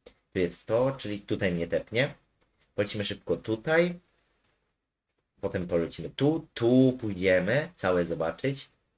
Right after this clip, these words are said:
I to tyle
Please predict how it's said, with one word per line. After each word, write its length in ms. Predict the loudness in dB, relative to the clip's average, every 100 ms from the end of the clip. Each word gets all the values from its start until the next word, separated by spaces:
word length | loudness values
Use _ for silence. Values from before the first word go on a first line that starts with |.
| _ _ _ _ _ -20 _ _ _ _ _ _ _ _ _ _ _ _ _ _ _ _ _ _
I 240 | -4 -4
to 260 | 0 2 2
tyle 680 | 0 -4 -4 -4 -4 -4